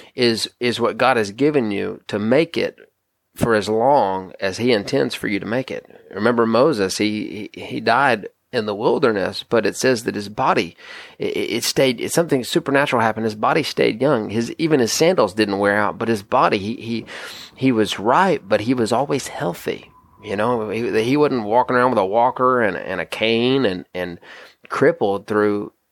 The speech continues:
through the, uh, through the wilderness. And that's not God's plan for you either. And so I just believe right now for an increase and a favor upon your appearance and your health and your physical body.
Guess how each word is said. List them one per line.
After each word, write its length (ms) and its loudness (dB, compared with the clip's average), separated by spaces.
through 220 4
the, 320 4
uh, 400 -4
through 120 -2
the 80 2
wilderness. 800 -2
And 180 -4
that's 220 0
not 240 0
God's 240 0
plan 300 -2
for 120 -6
you 200 -6
either. 400 -6
And 180 -6
so 360 2
I 100 0
just 220 -2
believe 320 2
right 240 2
now 400 -4
for 180 2
an 60 2
increase 760 0
and 100 0
a 60 -4
favor 500 2
upon 320 0
your 100 -2
appearance 680 0
and 200 -6
your 120 -4
health 600 -2
and 160 -2
your 120 -2
physical 480 -2
body. 460 -2